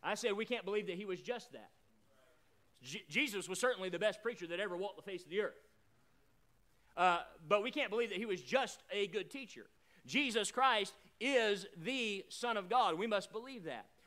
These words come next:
We must, there-, therefore, we must believe in the virgin birth. We must believe, uh, that Jesus lived a sinless life. That we, we must believe that Jesus died in our place,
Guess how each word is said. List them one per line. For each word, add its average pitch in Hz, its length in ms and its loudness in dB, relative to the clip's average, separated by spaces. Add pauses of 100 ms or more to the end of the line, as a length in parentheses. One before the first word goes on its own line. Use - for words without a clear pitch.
We 208 100 6
must, 220 220 4 (180)
there-, 180 240 -6
therefore, 208 300 2
we 202 120 2
must 202 220 0
believe 190 300 -2
in 220 80 -4
the 180 80 -2
virgin 196 280 0
birth. 208 280 -2 (1040)
We 220 160 -2
must 226 300 -2
believe, 220 540 -2 (180)
uh, 196 220 4
that 190 180 4
Jesus 202 400 -2
lived 233 480 2
a 208 80 2
sinless 247 500 -2
life. 254 280 -2 (840)
That 214 160 8
we, 226 220 0
we 240 160 4
must 240 220 4
believe 240 260 2
that 190 140 -2
Jesus 202 400 -2
died 226 500 8
in 226 140 0
our 208 320 6
place, 190 760 -4